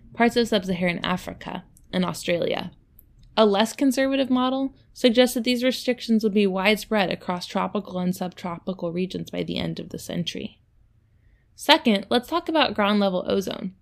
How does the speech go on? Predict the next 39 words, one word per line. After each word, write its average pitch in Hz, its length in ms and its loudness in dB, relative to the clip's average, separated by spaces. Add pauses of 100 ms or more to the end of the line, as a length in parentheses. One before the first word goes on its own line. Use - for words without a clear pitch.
(380)
If 220 160 0
you 254 120 2
remember 294 360 4
from 320 160 -2
the 240 80 4
last 202 360 2
episode, 180 540 -6
ground 240 200 2
level 285 300 2
ozone 185 400 0
is 185 120 -6
toxic 220 520 -6
to 185 80 -6
humans' 185 400 -2
cardiovascular 190 760 -2
and 175 140 -4
respiratory 190 520 -2
systems 170 540 -10
through 190 200 -4
the 185 80 -4
formation 190 560 -2
of 220 100 -6
reactive 180 480 -6
oxygen 175 540 -10
species. - 640 -8 (680)
Ground 254 220 6
level 339 260 4
ozone 196 300 2
is 185 140 -2 (100)
a-, - 80 4 (100)
also 262 280 4
toxic 190 440 -6
to 185 80 -8
plants 196 380 -2
by 185 140 -4
hindering 190 460 2
photosynthesis 220 840 0
and 185 220 -2
growth, 180 320 -4